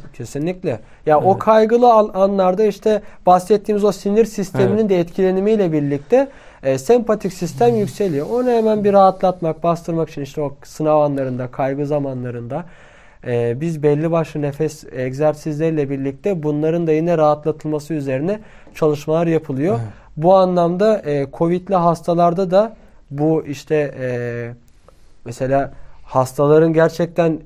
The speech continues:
Speaker 1: şiddetinin çok yo-, yoğun olduğu, o yoğun bakım ünitelerindeki hastalarımın gerçekten söylediği şeyler,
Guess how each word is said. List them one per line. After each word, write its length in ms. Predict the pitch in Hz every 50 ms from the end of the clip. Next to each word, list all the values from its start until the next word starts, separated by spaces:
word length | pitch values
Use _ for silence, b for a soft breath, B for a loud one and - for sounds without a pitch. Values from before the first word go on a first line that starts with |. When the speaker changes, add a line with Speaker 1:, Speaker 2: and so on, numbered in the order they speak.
| b b b b b b
Speaker 1:
şiddetinin 600 | - - - 143 143 - 151 151 151 160 165 165
çok 340 | - - 175 170 165 165 -
yo-, 120 | 160 151
yoğun 340 | 147 143 147 151 160 165 165
olduğu, 300 | 170 160 151 143 131 139
o 120 | 139 139 139
yoğun 300 | 139 143 147 156 156 151
bakım 240 | 156 151 - 151 151
ünitelerindeki 600 | 151 151 151 151 151 147 147 151 151 147 - 147
hastalarımın 640 | 143 143 147 - 147 147 147 147 147 147 147 147 143
gerçekten 540 | 151 147 147 147 - 151 147 - 147 139
söylediği 500 | 139 139 - 143 139 135 135 143 143 139
şeyler, 400 | 131 - 143 135 131 139 143 139